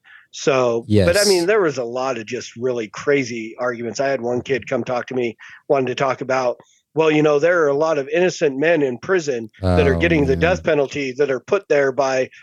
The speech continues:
Speaker 1: prosecutors. And, yeah, and his argument was, "Because all these other innocent lives are being taken, then we should be able to kill babies in the womb." And I'm like, "Dude, that is such a false dichotomy."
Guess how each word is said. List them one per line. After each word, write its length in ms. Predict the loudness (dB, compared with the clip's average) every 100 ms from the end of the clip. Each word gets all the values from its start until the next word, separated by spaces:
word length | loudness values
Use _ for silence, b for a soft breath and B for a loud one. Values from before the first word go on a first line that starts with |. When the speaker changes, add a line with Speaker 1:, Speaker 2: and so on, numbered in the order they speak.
| _
Speaker 1:
prosecutors. 880 | -2 -2 -2 0 0 2 0 -2 -4
And, 420 | 0 2 2 -2 -8 B _
yeah, 100 | 0 2
and 160 | 2 4
his 180 | 2
argument 440 | 2 2 2 2 4
was, 260 | 4 2
"Because 500 | -2 -4 0 0 -2 -8 -4
all 160 | -2
these 240 | -2 -2 0
other 260 | 0 2
innocent 380 | 0 -2 -4 -6
lives 280 | -4 -4 -4
are 60 | -6
being 260 | -4 -4 -2
taken, 480 | -2 0 0 -2 -6 B _
then 140 | 0 2
we 140 | 0
should 180 | 0 0
be 120 | 2
able 240 | 2 2 -2
to 60 |
kill 160 | -2 0
babies 360 | 2 0 -2 -6
in 80 | -4
the 80 |
womb." 240 | 0 0 0
And 80 | -2
I'm 100 | -2
like, 200 | -4 -4
"Dude, 320 | -2 -2 -2 B B -4
that 120 | -2
is 200 | -2 -4
such 200 | -4 -2
a 80 | -2
false 340 | -2 -2 -2
dichotomy." 720 | -4 -6 -4 -4 -4 -8 -12